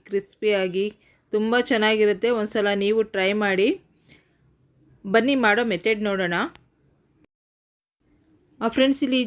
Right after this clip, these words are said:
ಚಿರೋಟಿ ಮಾಡೋದಕ್ಕೆ ಚಿರೋಟಿ ತೊಗೊಂಡಿದ್ದೀನಿ ಒಂದು ಬೌಲು. ಆ, ಮೈದಾ ಹಿಟ್ಟು ತೊಗೊಂಡಿದ್ದೀನಿ. ಮೈದಾ ಹಿಟ್ಟು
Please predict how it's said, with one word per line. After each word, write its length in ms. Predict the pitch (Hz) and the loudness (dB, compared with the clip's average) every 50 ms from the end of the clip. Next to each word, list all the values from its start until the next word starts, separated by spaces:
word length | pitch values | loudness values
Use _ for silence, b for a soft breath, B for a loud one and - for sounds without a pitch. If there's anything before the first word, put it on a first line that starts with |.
| - - | -2 -2
ಚಿರೋಟಿ 340 | 240 214 233 233 220 254 233 226 220 | 0 2 2 2 2 0 0 2 2
ಮಾಡೋದಕ್ಕೆ 480 | 208 190 190 180 180 175 175 - 220 254 269 - - | 2 2 0 0 -2 -2 -2 -2 -2 -2 -4 -4 -2
ಚಿರೋಟಿ 340 | 233 208 233 240 233 277 262 220 214 | 0 0 0 0 0 0 -2 0 0
ತೊಗೊಂಡಿದ್ದೀನಿ 460 | 202 202 190 185 185 180 185 185 185 180 175 | -2 0 0 0 0 0 0 -2 -2 -4 -4
ಒಂದು 120 | 175 165 170 | -4 -2 -2
ಬೌಲು. 260 | 170 170 160 170 214 339 392 - b b b b b b b b b b b b b - | -2 0 0 0 -2 -2 -4 -8 b b b b b b b b b b b b b -12
ಆ, 100 | - 202 208 202 202 202 | -8 -4 -4 -2 0 2
ಮೈದಾ 240 | 220 233 262 269 277 | 2 4 4 4 4
ಹಿಟ್ಟು 140 | 269 262 - - | 2 0 -2 -4
ತೊಗೊಂಡಿದ್ದೀನಿ. 460 | 214 202 202 196 196 180 196 208 262 254 226 | -4 -4 -2 -2 -2 0 0 -2 -2 -2 -2
ಮೈದಾ 260 | 214 220 240 233 254 240 | 0 0 0 2 2 2
ಹಿಟ್ಟು 220 | 226 220 - 247 | 0 0 -2 -4